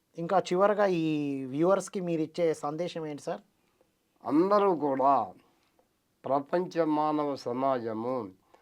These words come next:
Speaker 2: రోగరహిత మానవ సమాజంగా తీర్చిదిద్దాలి అంటే మనమందరం కూడా శాకాహారం మాత్రమే తినాలి. ఇది మనకు అర్థమైనటువంటి విషయము,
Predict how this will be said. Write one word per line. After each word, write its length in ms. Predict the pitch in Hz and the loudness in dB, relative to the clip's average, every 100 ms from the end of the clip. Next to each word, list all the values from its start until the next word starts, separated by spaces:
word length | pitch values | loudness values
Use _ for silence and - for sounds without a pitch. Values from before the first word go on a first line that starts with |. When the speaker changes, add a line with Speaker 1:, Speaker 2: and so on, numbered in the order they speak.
| _ _ _ 101 | _ _ _ -6
Speaker 2:
రోగరహిత 1000 | 127 156 180 180 170 165 151 160 156 - _ _ _ - | 4 6 8 8 8 8 6 2 0 0 _ _ _ -12
మానవ 480 | 104 127 156 165 156 | 0 2 4 4 2
సమాజంగా 1000 | 131 139 143 139 139 123 127 127 127 147 | 0 -2 0 2 0 -2 -4 -2 -2 -2
తీర్చిదిద్దాలి 1040 | - 131 135 131 127 113 110 123 139 135 | -4 -8 -8 -8 -10 -8 -6 0 0 0
అంటే 540 | 123 113 110 123 127 98 _ _ _ _ _ - | -4 -6 -8 -4 -4 -6 _ _ _ _ _ -6
మనమందరం 840 | 123 135 131 131 151 170 170 165 139 | 0 2 2 2 4 6 6 4 2
కూడా 540 | 123 117 127 139 110 104 _ _ _ _ - | -2 0 4 4 2 -6 _ _ _ _ 2
శాకాహారం 840 | 135 156 160 170 165 160 156 156 | 6 8 10 10 10 10 6 4
మాత్రమే 520 | 147 139 123 135 151 170 | 2 2 -2 -2 0 0
తినాలి. 680 | 170 110 107 101 107 113 92 - _ _ _ _ _ _ _ _ _ _ - | -4 -8 -6 -6 -6 -8 -12 -20 _ _ _ _ _ _ _ _ _ _ -2
ఇది 180 | 151 175 | 2 4
మనకు 380 | 156 156 151 | 4 4 4
అర్థమైనటువంటి 960 | 147 131 135 151 151 147 123 131 135 151 | 2 0 2 4 4 4 -2 -6 -6 -6
విషయము, 760 | 127 107 - 110 104 113 120 | -8 -10 -10 -10 -6 -6 -6